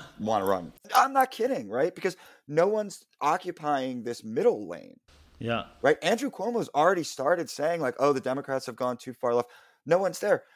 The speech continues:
Speaker 2: There are people who are gonna wanna do this. I don't know who holds the power in the Democratic Party right now. I'm not sure that anybody does know. And they'll the pe-, you know, they're the people who will decide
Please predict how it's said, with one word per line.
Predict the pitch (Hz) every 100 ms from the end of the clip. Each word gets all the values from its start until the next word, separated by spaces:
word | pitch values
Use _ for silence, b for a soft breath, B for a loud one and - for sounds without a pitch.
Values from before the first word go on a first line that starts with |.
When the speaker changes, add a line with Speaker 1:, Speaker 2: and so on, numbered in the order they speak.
| _
Speaker 2:
There | 160 202
are |
people | 220 214 143 156
who | 147
are | 139
gonna | 123 120
wanna | 110 90
do | 80 107 202
this. | - - - - - _ _ _ -
I | 165
don't | 202 139
know | 151 156 135
who | 127 113
holds | 107 101
the | 95
power | - 98 98
in | 98
the | 98
Democratic | 98 98 101 95 95
Party | 95 95 92
right | 95 -
now. | 98
I'm | 101
not | 113 113
sure | - 110
that | 104 -
anybody | 104 95 98 95
does | 98 107 104
know. | 98 90 82 73 _ _ _ _ 120
And | 120
they'll | 135 135
the | 127
pe-, | 127 -
you | 110 113 120 123
know, | 101
they're | 117
the | 123
people | 120 120 120
who | 107 117
will | 110 113
decide | 104 - 107 123 87